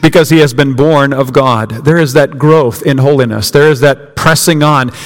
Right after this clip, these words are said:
It is an endure-, it is a marathon. It's something that we train for. It's something that we press on in for the goal, for the goal that is set before us in Christ, namely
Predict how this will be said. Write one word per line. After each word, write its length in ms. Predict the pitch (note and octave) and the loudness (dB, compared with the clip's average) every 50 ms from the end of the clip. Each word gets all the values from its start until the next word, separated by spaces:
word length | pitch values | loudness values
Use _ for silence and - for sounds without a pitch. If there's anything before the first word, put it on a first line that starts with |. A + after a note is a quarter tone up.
| - - | -2 0
It 200 | F#3 E3+ E3 - | 2 2 2 2
is 520 | G3+ G3 G3+ F#3+ E3 D3+ C#3+ B2+ - - | 2 4 4 4 2 0 -2 -4 -4 -2
an 140 | - G3+ E3 | 0 0 2
endure-, 380 | D#3 D3+ D3 C3 D3+ D#3+ D#3+ D3 | 2 0 2 2 2 2 4 4
it 140 | D#3 E3+ F3+ | 2 2 2
is 140 | G#3+ D3 | 2 0
a 40 | D#3+ | 0
marathon. 640 | C#3+ C#3 C#3+ C3+ C#3 C3 C3 B2 - C3+ A#2+ A#2 B2+ | 0 2 2 2 2 2 0 0 -2 -2 -2 0 -2
It's 160 | D3+ - - | -2 0 0
something 320 | F#3+ F3 D#3+ - F3 E3 | -2 0 0 0 0 2
that 120 | D#3+ D#3 E3 | 2 2 2
we 100 | E3 D#3+ | 0 -2
train 420 | - - - F3+ E3+ F3+ F3+ F3+ | -2 0 0 0 2 2 0 -2
for. 200 | - D#3 D3 D3 | 0 2 2 2
It's 100 | D#3 - | 2 2
something 280 | - F#3 E3+ E3+ F3+ F3 | 0 -2 0 0 0 0
that 120 | E3+ E3 | 2 2
we 140 | E3+ E3+ - | 2 2 0
press 540 | - - - - - - F#3+ F3 D#3 - - | -2 -8 -14 -6 -2 0 2 2 2 2 0
on 300 | F3 E3 F3 E3+ D#3+ D3 | 0 2 2 2 2 0
in 300 | C3+ B2+ B2 A#2+ A#2 A2 | 0 -2 -2 -4 -8 -10
for 480 | - - - - - - G3+ F#3 F#3 | -10 -14 -14 -6 0 2 4 4 4
the 120 | E3+ F3 D#3 | 2 0 0
goal, 600 | C#3 C#3+ D3+ D#3+ D#3+ C#3+ B2 A#2 A2+ G#2+ G2+ - | 0 2 2 4 4 4 2 0 -2 -4 -10 -10
for 320 | - - E3 E3 D#3 D3+ | -6 0 2 2 2 2
the 100 | D3 C#3+ | 2 0
goal 640 | B2+ C#3 D3 D3+ C#3 B2 A#2 A2+ G#2+ G2+ A2 - _ _ _ _ _ _ _ _ _ _ _ _ _ _ - | 0 2 2 2 2 2 0 -2 -4 -8 -14 -20 _ _ _ _ _ _ _ _ _ _ _ _ _ _ -2
that 140 | - C3 B2+ | -2 0 0
is 120 | C3 B2 | 0 0
set 160 | - D3 C3 - | 0 -2 -2 -2
before 360 | C3+ B2 - - C3+ B2+ A#2+ | -4 -6 -2 0 0 2 0
us 160 | A#2 A2 - | 0 -2 -4
in 140 | B2+ A#2+ A#2+ | -6 -6 -6
Christ, 580 | - - C3+ B2+ A#2+ A2+ A2 - - - - - | -4 -2 0 0 0 -2 -4 -6 -10 -12 -10 -8
namely 600 | B2 C3+ C3 C3+ C3 C3 B2 A#2 A2+ A2+ A2 G#2 | -2 -2 0 0 0 0 0 0 0 -2 -4 -8